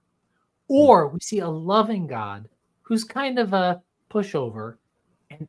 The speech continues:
Speaker 2: and we feel entitled, right? Or we, or we just, we feel like we're in control.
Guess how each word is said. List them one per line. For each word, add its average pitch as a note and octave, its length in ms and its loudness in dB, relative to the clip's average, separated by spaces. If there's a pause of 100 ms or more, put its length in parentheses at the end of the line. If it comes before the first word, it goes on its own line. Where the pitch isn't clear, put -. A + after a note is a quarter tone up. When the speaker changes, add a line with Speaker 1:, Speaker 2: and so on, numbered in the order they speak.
(140)
Speaker 2:
and C#3+ 160 -6
we D3+ 100 -4
feel C3+ 280 -8
entitled, G#2+ 500 -12 (600)
right? C#3+ 220 0
Or C3 100 -10
we, C#3 140 -8
or C#3 180 -4
we C#3+ 200 -8
just, C#3+ 320 -8 (140)
we E3 100 -2
feel C#3+ 220 -4
like C3+ 160 -4
we're C3 240 -2
in B2 80 -10
control. G#2 500 -18